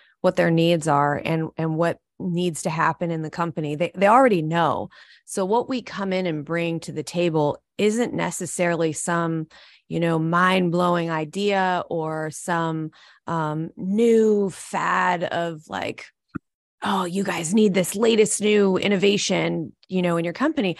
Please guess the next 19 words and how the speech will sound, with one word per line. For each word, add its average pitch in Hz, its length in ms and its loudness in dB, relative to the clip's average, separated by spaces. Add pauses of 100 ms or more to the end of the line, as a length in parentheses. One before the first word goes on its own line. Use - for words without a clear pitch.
(400)
Many 277 260 0
times 220 420 -2
it's - 200 -12
listening 220 420 -2
to 185 80 0
them 165 400 0 (100)
and 170 300 -2
hearing 170 640 -2 (360)
some 196 200 -4
common 196 400 2
themes 196 560 -4 (180)
that 165 140 -4
are 170 80 0
coming 180 360 -2
out, 175 280 0 (540)
um, 180 400 2
and 185 180 -2
putting 202 340 -2
some 185 220 -6